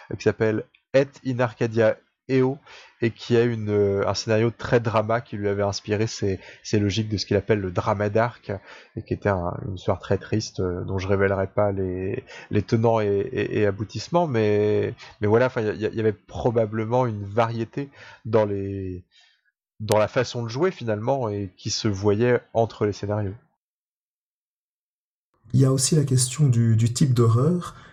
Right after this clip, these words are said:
Speaker 2: Il y a un peu ce côté, euh, on va essayer de caser le plus d'horreurs différentes, euh, dans le même jeu.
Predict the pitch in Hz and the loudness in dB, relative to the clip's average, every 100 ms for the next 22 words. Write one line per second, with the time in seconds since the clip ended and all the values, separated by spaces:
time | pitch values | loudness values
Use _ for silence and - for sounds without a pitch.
0 | _ 131 127 127 127 160 151 127 123 117 | _ 4 6 4 2 0 0 0 -2 -2
1 | 147 139 127 113 110 120 117 - 131 127 | 0 2 4 4 2 2 2 2 0 4
2 | 120 113 117 117 131 127 113 107 151 139 | 4 4 2 4 4 4 4 0 2 2
3 | - 123 127 110 117 - 123 135 131 120 | 4 4 4 4 0 0 0 4 4 4
4 | - 113 110 110 110 110 120 117 113 113 | 2 4 4 4 2 4 6 6 6 8
5 | 110 107 127 175 - | 6 6 4 2 -2